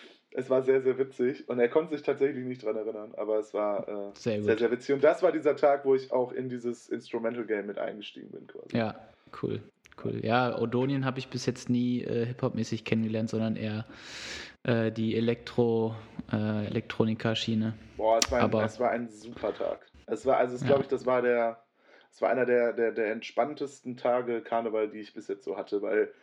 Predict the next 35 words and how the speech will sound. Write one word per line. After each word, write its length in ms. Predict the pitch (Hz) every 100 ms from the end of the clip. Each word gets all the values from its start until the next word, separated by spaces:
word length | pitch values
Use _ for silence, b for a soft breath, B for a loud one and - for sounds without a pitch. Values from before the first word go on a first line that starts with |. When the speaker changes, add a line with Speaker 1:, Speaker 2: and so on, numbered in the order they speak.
| b b b
Speaker 1:
es 160 | -
war 160 | 120 120
nur 300 | 143 165 190
Hip-Hop, 460 | 151 147 156 151 - _ -
wir 160 | 127 117
haben 240 | 127 127
nur 220 | 127 151 156 151 151 _ _ _ _ -
getanzt 580 | 135 139 165 - - _ _
oder 260 | 117 113 113
halt 240 | 113 -
da 100 | 113
gechillt, 640 | 117 - - 147 156 156 b b b b b
uns 280 | 113 123 127
da 220 | 127 123
die, 160 | 113 110
die, 160 | 110
die 100 | 110
Künstler 440 | 117 139 151 - 117
angeguckt, 420 | 131 131 131 127
das 120 | -
war 140 | 117 107
sehr, 260 | 107 123
sehr, 140 | 120 120
sehr, 160 | 120
sehr 160 | 113 117 -
cool. 300 | 123 135 135 b b b
Mein 180 | 117 123
Bruder 340 | 120 175 202 160
war 160 | 147
irgendwann 360 | 147 190 147 131
mal 140 | 131
auf, 260 | 127 131 127 -
ähm, 560 | - 120 120 117 117 113 _ _ _ _ _ _ _ _ _ _ _ _
auf 160 | 110 -
dem, 280 | 120 117